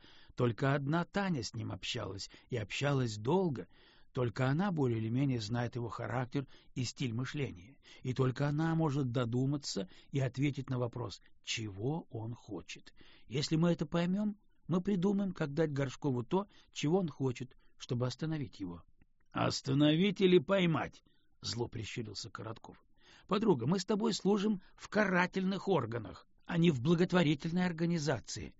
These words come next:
До появления трупа Старостенко мы еще имели бы право на то, чтобы его останавливать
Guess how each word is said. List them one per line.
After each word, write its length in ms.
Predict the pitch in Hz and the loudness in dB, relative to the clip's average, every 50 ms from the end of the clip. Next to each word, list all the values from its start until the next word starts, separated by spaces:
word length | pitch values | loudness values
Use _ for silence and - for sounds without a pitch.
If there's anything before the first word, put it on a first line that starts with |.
| - - _ _ _ _ _ _ | -20 -20 _ _ _ _ _ _
До 220 | - 110 110 139 139 | -4 0 2 2 4
появления 600 | 147 170 170 175 165 165 180 196 190 190 190 175 | 6 6 6 8 8 8 6 6 6 4 2 0
трупа 360 | - - 165 185 180 - 170 | 0 0 0 0 0 -2 -2
Старостенко 880 | 151 - - 160 156 147 131 - - 156 156 175 180 165 - - 175 - - - - - - - | -2 -2 0 0 0 0 -2 -2 -2 0 0 2 0 0 -2 -4 -4 -4 -8 -16 -20 -20 -10 -2
мы 180 | 127 127 143 | 2 4 4
еще 240 | 165 165 - - - | 4 2 2 0 2
имели 500 | 170 175 175 160 143 139 156 170 180 190 | 4 4 4 4 4 2 2 2 2 2
бы 160 | 180 165 170 | 2 0 0
право 400 | 143 - 156 156 143 123 123 117 - - - - - | 0 0 0 0 2 0 0 -2 -6 -8 -18 -8 -2
на 160 | - 135 127 | 0 0 0
то, 200 | - - 143 151 | 2 2 2 0
чтобы 300 | 143 - - 135 120 131 | 2 0 -2 0 2 2
его 200 | 131 123 127 131 | 2 4 2 2
останавливать 840 | 127 107 - - 117 107 107 120 156 170 175 165 156 151 143 131 - | 0 -2 -4 -6 -6 -4 -2 0 2 2 2 2 2 2 0 0 -2